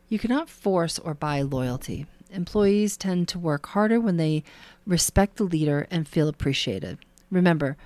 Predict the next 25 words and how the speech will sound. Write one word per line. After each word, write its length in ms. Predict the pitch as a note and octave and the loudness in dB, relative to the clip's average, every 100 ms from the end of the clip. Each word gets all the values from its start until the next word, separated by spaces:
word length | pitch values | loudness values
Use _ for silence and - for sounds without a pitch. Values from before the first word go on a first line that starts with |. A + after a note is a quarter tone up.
| - - - - - | -20 -20 -20 -12 -6
again, 440 | E3 D#3+ A#2 D#3 | -2 -2 -2 -4
trees 400 | - A3 G#3+ G3+ | -4 0 0 0
die 300 | F#3+ E3 D#3+ | -2 0 -2
from 200 | D#3 D3+ | -4 -8
the 60 | D3 | -8
top 320 | D#3 C#3+ - | -8 -8 -6
down. 300 | C#3 B2+ C3 | -8 -8 -10
So 180 | - F3 | -6 -6
occasionally 760 | F3 G3+ A#3+ A#3+ B3 B3 B3 - - - - | -4 0 0 0 0 0 -2 -6 -16 -14 -4
water 360 | E3 F3+ G#3 | -2 0 2
your 240 | A#3 A3+ G#3+ | 0 0 -4
tree, 480 | - D#3+ C#3+ C#3+ - _ _ _ _ - - | -6 -6 -6 -8 -12 _ _ _ _ -16 -8
trees, 380 | G3+ D#3 D3+ - | -4 -4 -4 -4
<laughs> 220 | - - | -4 -2
and 280 | F3+ E3 - _ - - - | 0 -2 -6 _ -20 -20 -8
so 200 | - E3+ | -4 -4
your 240 | D#3+ D#3 | -2 -4
branches 480 | F3 E3 D3+ D3+ D3 | -2 -2 -2 -4 -4
don't 240 | D3 C3 | -4 -6
break. 440 | - B2+ - - - _ _ _ - _ - _ _ - | -8 -10 -10 -20 -20 _ _ _ -20 _ -20 _ _ -4
Now, 300 | F3+ E3+ D#3+ - _ _ _ _ _ _ | 0 0 -2 -10 _ _ _ _ _ _
you 300 | F#3+ G3 G3+ | -8 -2 0
know 240 | G3 G3 G#3 | 2 2 2
how 300 | G3 F#3 F3 | 0 -2 -2
to, 460 | - - - F#3 | -6 -8 -10 -16